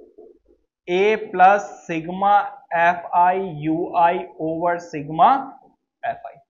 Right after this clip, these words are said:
ठीक है, into H, into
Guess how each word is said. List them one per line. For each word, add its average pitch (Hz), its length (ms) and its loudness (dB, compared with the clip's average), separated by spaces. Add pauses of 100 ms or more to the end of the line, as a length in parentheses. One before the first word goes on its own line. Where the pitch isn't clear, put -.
(720)
ठीक 175 120 -2
है, 220 80 -2 (1160)
into 202 320 -2
H, - 220 -4 (1800)
into 165 360 -4